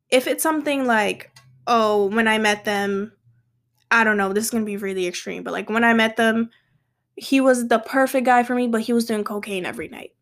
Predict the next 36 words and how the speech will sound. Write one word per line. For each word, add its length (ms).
This 160
is, 200
again, 400
like 180
I 40
said, 200
very 380
extreme. 520
"He 140
was 120
doing 180
cocaine 340
every 220
night. 260
He 220
could 160
have 100
been 140
the 100
perfect 640
guy, 680
but 920
except 340
for 80
the 140
fact 420
that 460
he 460
did 260
cocaine 420
every 240
night." 280
Okay. 280
In 240
this 200
scenario, 720